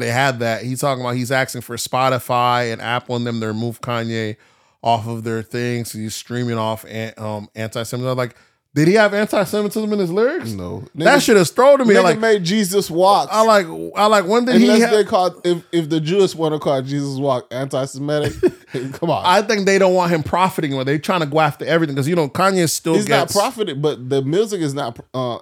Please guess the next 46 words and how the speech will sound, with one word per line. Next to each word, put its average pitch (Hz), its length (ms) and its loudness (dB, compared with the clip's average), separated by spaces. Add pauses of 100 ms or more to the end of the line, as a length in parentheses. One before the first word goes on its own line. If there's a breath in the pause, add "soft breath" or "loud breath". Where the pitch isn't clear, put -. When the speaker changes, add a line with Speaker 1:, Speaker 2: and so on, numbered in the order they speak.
Speaker 2:
anti-Semitic. 131 380 -4
Speaker 1:
That's 160 220 4
what 196 100 4
I'm 185 100 0
saying. 254 320 2
So 190 160 0
it's 139 120 4
Speaker 2:
that's 180 160 0
not 233 140 6
Speaker 1:
thrown, 226 280 2 (460)
but 165 100 4
Speaker 2:
So 180 120 4
you 190 160 2
telling 180 340 2
me 156 60 -2
you 170 140 -2
don't 175 100 4
want 170 180 -2
him 156 120 -4
profiting 151 580 -4 (160)
anymore 156 600 -2 (100)
in 151 200 -2
general? 160 640 0
Speaker 1:
Exactly. 147 600 0
That's 143 240 2
just, 156 180 0
I 165 60 4
like, 160 180 2
and 147 80 4
you're 185 140 4
gonna 185 160 4
prove 185 240 0
his 175 120 2
case. 190 440 0
You 185 120 0
don't 208 100 4
want 185 140 2
this 180 120 -2
guy 190 120 2
to 180 60 2
make 170 140 0
no 214 340 2
more 208 140 6
money 156 260 0
at 151 100 0
all. 151 160 0